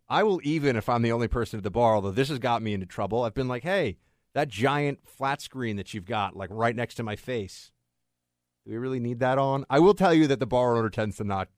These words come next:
I tend to not get my way with that one. I've gotten, uh,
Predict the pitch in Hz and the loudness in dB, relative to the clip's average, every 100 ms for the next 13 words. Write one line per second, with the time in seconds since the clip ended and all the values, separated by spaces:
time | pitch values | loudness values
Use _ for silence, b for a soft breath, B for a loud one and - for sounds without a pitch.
0 | - 110 131 151 143 131 120 - 95 120 | -14 -4 -2 0 0 0 -2 -4 -10 -6
1 | 104 101 95 82 90 85 87 _ _ _ | -4 -4 -4 -8 -12 -16 -20 _ _ _
2 | _ _ _ _ _ _ _ 113 117 143 | _ _ _ _ _ _ _ -6 4 4
3 | 135 131 123 117 110 104 | 4 0 2 2 2 0